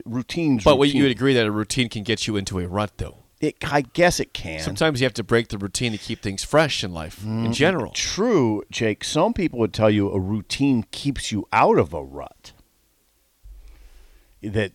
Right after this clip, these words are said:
Speaker 2: See,
Speaker 1: that,
Speaker 2: I,
Speaker 1: that
Speaker 2: uh,
Speaker 1: peop-, uh, I'm
Speaker 2: uh,
Speaker 1: telling you.
Speaker 2: four six four, five six eight five, does rout-, does routine keep you out of a rut, or does a routine put you into a rut?
Speaker 1: I've known, I know a certain,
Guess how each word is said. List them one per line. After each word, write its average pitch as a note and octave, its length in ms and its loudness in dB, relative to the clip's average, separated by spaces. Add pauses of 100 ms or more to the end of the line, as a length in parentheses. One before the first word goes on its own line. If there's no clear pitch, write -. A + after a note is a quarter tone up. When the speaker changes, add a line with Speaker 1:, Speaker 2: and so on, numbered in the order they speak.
(120)
Speaker 2:
See, G#2 140 -2
Speaker 1:
that, - 140 4
Speaker 2:
I, C#3 160 6
Speaker 1:
that C#3 160 4
Speaker 2:
uh, C#3 360 6
Speaker 1:
peop-, A2+ 140 -2
uh, - 20 4
I'm C#3+ 600 6
Speaker 2:
uh, C#3+ 40 0
Speaker 1:
telling A3+ 300 10
you. D#3+ 60 8
Speaker 2:
four - 20 8
six D#3 240 4
four, F3 320 8
five D#3+ 360 6
six C#3 340 0
eight D#3+ 220 4
five, D#3 220 6
does C3+ 180 -2
rout-, C3 340 0
does C3+ 220 4
routine F3 500 2
keep F3 220 -2
you D3+ 160 2
out D3 180 6
of E3+ 60 2
a F3 60 6
rut, F3 320 8
or C#3 240 8
does B2+ 300 2
a B2+ 140 6
routine C3 420 0
put - 280 2
you C#3 220 2
into E3 760 4 (760)
a A2 120 2
rut? F2+ 300 -4
Speaker 1:
I've C#3 260 8
known, C#3+ 440 4
I B2 120 2
know A2 400 0
a - 60 -8
certain, G2+ 420 -8